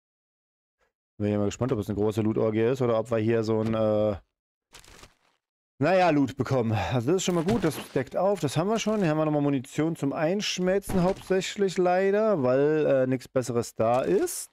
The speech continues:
Aber immerhin haben wir ja schon ein riesengroßes Gebäude. Wisst ihr, wie ich das meine? Das ist ja eigentlich ein riesengroßes Gebäude jetzt.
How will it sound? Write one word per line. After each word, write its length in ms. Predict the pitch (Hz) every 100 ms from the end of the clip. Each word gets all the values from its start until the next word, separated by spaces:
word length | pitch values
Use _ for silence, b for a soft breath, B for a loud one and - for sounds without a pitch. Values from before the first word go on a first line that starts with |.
| _ _ _ _ _ -
Aber 140 | 120
immerhin 280 | 139 170 143
haben 120 | 139
wir 80 | 147
ja 80 | 113
schon 140 | 123
ein 60 | 104
riesengroßes 680 | 135 190 143 135 220 -
Gebäude. 560 | - 104 98 95 95 90 - -
Wisst 180 | -
ihr, 60 | 190
wie 60 | 202
ich 80 |
das 180 | 226 -
meine? 220 | 196 208
Das 100 | 202
ist 40 | 131
ja 60 | 139
eigentlich 200 | 139 139
ein 120 | 113
riesengroßes 760 | 104 196 233 120 101 101 101
Gebäude 420 | - 101 98 98 98
jetzt. 260 | 95 -